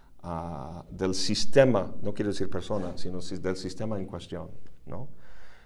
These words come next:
Entonces, en la realización de eso, en la síntesis, la tercera síntesis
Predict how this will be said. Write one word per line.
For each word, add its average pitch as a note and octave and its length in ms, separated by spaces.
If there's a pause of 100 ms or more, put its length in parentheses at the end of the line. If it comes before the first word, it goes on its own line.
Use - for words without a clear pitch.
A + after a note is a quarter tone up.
(120)
Entonces, G#2+ 440 (240)
en B2 200
la A#2 80
realización A2+ 800
de A#2 80
eso, A2 340
en F#2+ 80
la F#2+ 100
síntesis, - 760 (160)
la - 100
tercera C3+ 420
síntesis - 640